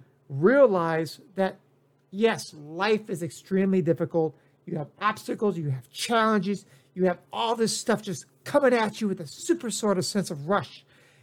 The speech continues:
and you just can't get out of the way. It's like, it's like somebody shooting a paintball gun at you, and you can't dodge the bullets, and there's no way of dodging the bullets. So what do you do? You get behind the barricade, you take a deep breath,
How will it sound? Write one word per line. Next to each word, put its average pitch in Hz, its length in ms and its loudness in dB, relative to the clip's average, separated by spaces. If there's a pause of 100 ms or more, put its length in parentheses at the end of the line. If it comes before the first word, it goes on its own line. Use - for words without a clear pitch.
(120)
and 185 200 0
you 165 80 -4
just 208 400 -2
can't 180 260 2
get 175 140 6
out 170 180 6
of 151 40 2
the 151 100 4
way. 156 300 4
It's 143 180 -2
like, 196 220 2 (320)
it's - 160 -8
like 220 140 2
somebody 202 420 0 (560)
shooting 302 320 -2
a - 40 0
paintball 165 600 2
gun 151 340 2 (320)
at 170 300 -8
you, 185 140 4
and 156 120 -2
you 147 100 -8
can't 196 440 -2
dodge 170 320 4
the 151 80 6
bullets, 160 720 6 (640)
and 175 180 4
there's 165 220 2
no 196 160 8
way 180 160 8
of 151 80 4
dodging 156 300 0
the 147 40 -4
bullets. 156 260 0
So 175 120 -4
what 170 140 4
do 185 60 2
you 180 80 2
do? 233 360 0 (480)
You 196 100 0
get 220 220 2
behind 196 340 2
the 180 60 2
barricade, 214 800 2 (560)
you 160 80 -12
take 175 280 0
a 180 60 -2
deep 180 320 -2
breath, 214 400 4